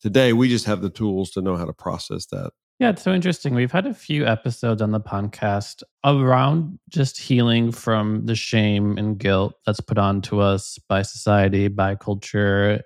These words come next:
Speaker 2: and also by the church around not enjoying and loving our bodies and seeing sex as a good and pleasurable thing between two people rather than something to feel guilty about. And I'm curious if you feel like it's a practice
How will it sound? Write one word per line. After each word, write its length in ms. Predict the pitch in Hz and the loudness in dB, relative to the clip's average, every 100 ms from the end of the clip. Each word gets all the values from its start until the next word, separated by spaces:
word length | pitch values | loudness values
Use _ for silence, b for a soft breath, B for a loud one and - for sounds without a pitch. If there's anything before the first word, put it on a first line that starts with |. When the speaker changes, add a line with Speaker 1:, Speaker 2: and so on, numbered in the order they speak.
| 104 | -4
Speaker 2:
and 260 | 101 101 | -2 2
also 300 | 95 101 - | 2 0 -2
by 160 | 98 95 | 0 0
the 100 | 95 | -2
church 520 | - 190 160 123 - | -2 0 0 -4 -8
around 720 | - 104 101 98 98 98 95 - | -2 0 2 2 2 0 -2 -4
not 440 | 101 95 95 104 _ - | -2 0 2 -2 _ -2
enjoying 540 | 123 107 107 104 101 | 0 2 2 2 2
and 100 | 101 | 0
loving 260 | 101 98 98 | -2 -2 -2
our 120 | 95 | -2
bodies 680 | 95 95 95 95 92 95 95 - | 0 0 2 -2 -2 -4 -6 -4
and 380 | 98 95 95 98 | -2 -2 -4 -8
seeing 340 | - 104 98 | -6 -4 -4
sex 360 | 95 101 98 - | -4 -2 -2 -2
as 140 | 104 | -2
a 40 | 98 | 0
good 260 | 98 98 | 2 4
and 120 | 98 92 | 4 2
pleasurable 440 | 113 92 87 90 | 2 2 2 0
thing 340 | - 101 95 | 2 2 2
between 400 | 92 95 - 92 | 0 -4 -4 -4
two 160 | 92 101 | -2 -2
people 400 | 113 127 107 104 | 0 2 4 4
rather 300 | 92 90 92 | 4 2 0
than 180 | 90 90 | -2 -4
something 400 | - 95 95 95 | -4 -4 -2 -4
to 100 | 110 | -6
feel 280 | - 95 92 | -2 0 2
guilty 360 | 98 98 - | 2 0 0
about. 380 | 95 90 90 95 - - | 0 4 2 2 -2 -2
And 120 | 127 | 2
I'm 160 | 117 120 | 4 2
curious 840 | - 143 151 143 127 120 - - _ _ _ | 2 2 4 4 2 -2 -12 -16 _ _ _
if 220 | - 131 | 0 2
you 80 | 131 | 2
feel 280 | 120 139 135 | 2 2 4
like 360 | 131 120 113 - | 4 2 0 -4
it's 180 | 123 - | -4 2
a 260 | 110 101 95 | 4 4 2
practice 840 | - 151 - - 160 - - - | 0 0 0 -2 -2 -4 -18 -18